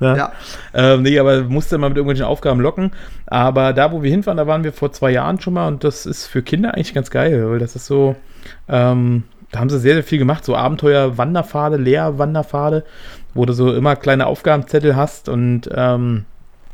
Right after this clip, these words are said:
Speaker 1: ja, wie gesagt, für die Kinder so ein bisschen auch Entdecken der Natur, dann hast du da ein paar Aussichtsplattformen hier, dann hast du da einen kleinen Wasserspielplatz und da hast du wieder einen kleinen Bergsee, wo man baden kann, also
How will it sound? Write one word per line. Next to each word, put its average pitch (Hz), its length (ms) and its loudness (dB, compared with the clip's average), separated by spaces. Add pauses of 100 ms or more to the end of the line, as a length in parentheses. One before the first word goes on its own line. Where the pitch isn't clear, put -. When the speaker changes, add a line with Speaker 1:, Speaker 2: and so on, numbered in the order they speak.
(360)
Speaker 1:
ja, 123 120 -4
wie 131 60 2
gesagt, 131 200 0
für 131 60 -6
die 123 80 -2
Kinder 135 260 2
so 131 80 2
ein - 20 2
bisschen 131 200 -4
auch 127 140 -2 (520)
Entdecken 139 420 2
der 139 140 4
Natur, 156 500 2
dann 139 160 0
hast 135 140 -6
du 143 60 -2
da 135 120 2
ein 135 120 -2
paar 151 140 2
Aussichtsplattformen 135 720 -2
hier, 123 280 0
dann 131 120 -2
hast 135 160 -6
du 139 40 -6
da 135 80 0
einen 131 100 -4
kleinen 135 220 0
Wasserspielplatz 123 720 0
und 139 140 0
da 131 60 2
hast 135 180 0
du 139 40 -2
wieder 135 100 4
einen 131 100 2
kleinen 127 200 0
Bergsee, 123 400 0
wo 127 80 0
man 127 140 0
baden 123 280 -2
kann, 123 240 -4
also 123 220 -2